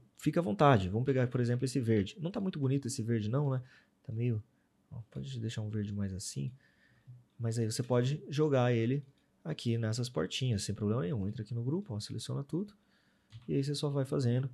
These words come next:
a aplicação, tá? Deixa eu ver se tá por fora do grupo. Ó, por fora do grupo também dá. Mas aqui por dentro, se você quiser depois fazer alguma, é, manipulação de texturas ali, né? Você consegue,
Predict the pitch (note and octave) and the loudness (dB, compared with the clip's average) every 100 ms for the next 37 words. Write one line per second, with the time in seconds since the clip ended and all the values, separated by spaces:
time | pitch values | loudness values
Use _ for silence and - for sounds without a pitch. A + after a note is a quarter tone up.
0 | - _ - - C#3+ C3 C#3+ E3+ - G#2+ | -10 _ -20 -8 -6 -4 -4 -4 -2 -2
1 | G#2+ - - G#2+ B2+ - B2+ A2+ - G#2 | -2 -6 -4 -2 -2 -10 -8 -6 -6 -6
2 | G#2+ G#2 G2+ G#2 G#2 - - C#3+ F3 D#3+ | -2 0 0 0 -2 -4 -8 -8 -6 -4
3 | D3+ D3+ D#3 A2+ G2+ - _ _ _ _ | -4 -4 -4 -2 -2 -6 _ _ _ _
4 | - - - A#2+ A2+ A#2 - A#2 A2+ B2 | -20 -20 -8 -2 0 0 2 4 2 -2
5 | - A2+ G#2+ G#2 G#2+ G#2 G#2+ G#2 G#2+ G2+ | -4 -2 -2 2 2 2 2 2 2 2
6 | G2+ G2 G2+ G2+ F#2 - _ _ - - | 4 2 2 2 0 -6 _ _ -18 -18
7 | - - - G#2 G2 F#2+ F2+ E2+ A2 - | -20 -18 -6 -2 0 0 -2 -6 -12 -18
8 | _ _ _ _ _ _ - - - A2+ | _ _ _ _ _ _ -18 -14 -4 0
9 | G#2 - G2 F#2 - - A#2 G#2 G2+ F#2 | 2 2 2 2 0 2 2 2 2 0
10 | - - E3 E3+ G#2 F#2 G2 C3 D3 C3 | -4 -2 -2 0 2 2 2 2 2 0
11 | - _ _ _ _ A2+ - A#2 C#3+ - | -6 _ _ _ _ -6 -4 -4 -4 -2
12 | F#2 G2 | -2 -4